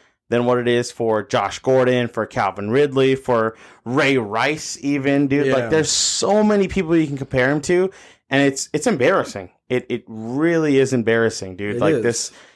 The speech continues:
Speaker 1: y-, you're a fan of the N F L, and you have to be like, "Oh, cool. Like, now I'm gonna take Deshaun Watson in the fourth round." <laughs> You know, like,
Speaker 2: Yeah, it's,
Speaker 1: wh-, whatever
Speaker 2: that's
Speaker 1: it may be, but it's, it's shitty.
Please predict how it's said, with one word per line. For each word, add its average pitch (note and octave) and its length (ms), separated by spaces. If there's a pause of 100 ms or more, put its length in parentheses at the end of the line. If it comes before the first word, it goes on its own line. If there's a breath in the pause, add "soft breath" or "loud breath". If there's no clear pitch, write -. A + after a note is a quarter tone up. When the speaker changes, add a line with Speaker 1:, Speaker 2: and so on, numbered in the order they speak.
(120 loud breath)
Speaker 1:
y-, - 180
you're A#2+ 260
a A#2+ 40
fan D#3 240
of D3+ 60
the D3 100
N D3+ 100
F C#3 160
L, D3 220
and B2 120
you B2 80
have B2 140
to A#2+ 100
be A#2 120
like, G#2+ 260
"Oh, G2 320
cool. G#2 260
Like, F#2+ 200
now G#2 200
I'm A2+ 80
gonna G#2+ 180
take - 360
Deshaun G#2 300
Watson G#2 380
in F#2+ 100
the F2+ 120 (240)
fourth A2+ 260
round." G#2+ 240 (140)
<laughs> C#3 100
You A2+ 120
know, A#2 180
like, A2 260
Speaker 2:
Yeah, A2 320
it's, C#3 180
Speaker 1:
wh-, C#3+ 180
whatever C#3+ 340
Speaker 2:
that's A#2+ 100
Speaker 1:
it G#2 40
may G#2+ 120
be, G2 200
but G#2+ 280
it's, - 360
it's - 280
shitty. G2+ 360